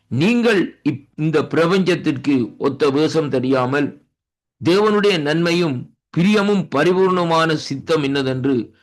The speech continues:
பகுத்தறியத்தக்கதாக உங்கள் மனம் புதிதாகிறதுனாலே மறுரூபமாகுங்கள்" என்று சொல்லி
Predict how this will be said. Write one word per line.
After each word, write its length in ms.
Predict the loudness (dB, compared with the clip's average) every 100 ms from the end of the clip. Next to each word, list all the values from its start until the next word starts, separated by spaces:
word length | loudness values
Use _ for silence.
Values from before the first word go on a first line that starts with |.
| _ _
பகுத்தறியத்தக்கதாக 1160 | 0 0 0 0 0 0 0 -2 -2 -2 -2 -2 -2 -4 -12 _ _ -4
உங்கள் 340 | 0 2 2
மனம் 360 | 2 0 0 -2 -2
புதிதாகிறதுனாலே 920 | 0 2 2 2 0 0 -2 -2 -2 -2 -2
மறுரூபமாகுங்கள்" 960 | -2 2 2 2 2 2 2 0 0 0
என்று 180 | 0 -2
சொல்லி 300 | 0 0